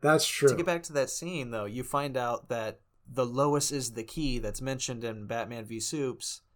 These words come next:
Speaker 2: In the epilogue, you find out that she basically dies and Superman snaps.
Speaker 1: Right.
Speaker 2: And in the nightmare sequence that we're presented,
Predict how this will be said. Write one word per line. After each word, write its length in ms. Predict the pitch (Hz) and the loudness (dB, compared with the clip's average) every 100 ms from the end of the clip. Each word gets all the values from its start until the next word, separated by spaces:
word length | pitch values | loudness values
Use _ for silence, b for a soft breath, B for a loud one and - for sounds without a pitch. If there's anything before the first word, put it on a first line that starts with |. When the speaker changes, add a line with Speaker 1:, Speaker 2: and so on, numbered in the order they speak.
| _ _ _ - - - - - 143 | _ _ _ -14 -12 -12 -14 -10 -4
Speaker 2:
In 160 | 147 | -2
the 120 | 139 | -2
epilogue, 400 | 156 160 135 131 | -2 -2 0 0
you 80 | 120 | 0
find 240 | - 127 120 | -4 -4 -2
out 160 | 110 | -4
that 140 | 107 101 | -4 -2
she 240 | - 123 | -2 -2
basically 560 | 110 113 - 113 104 104 | -4 -4 -4 -6 -8 -6
dies 560 | 117 117 113 101 - - - | -2 0 -2 -4 -8 -12 -12
and 180 | 110 | -6
Superman 540 | 101 127 117 110 98 92 | -4 -4 -6 -10 -10 -8
snaps. 720 | - 113 101 85 - - - - b b - | -8 -6 -8 -8 -8 -10 -12 -20 b b -6
Speaker 1:
Right. 320 | 117 98 90 | -4 -4 -4
Speaker 2:
And 180 | 127 120 | -4 -4
in 100 | 120 | -4
the 100 | 113 | -4
nightmare 440 | 127 156 147 131 | -4 -4 -2 0
sequence 480 | 123 139 123 127 107 | 0 -2 -4 -4 -4
that 140 | 120 107 | -4 -4
we're 140 | 120 | -6
presented, 720 | 107 110 127 165 131 117 110 | -6 -6 -4 -2 -2 -6 -8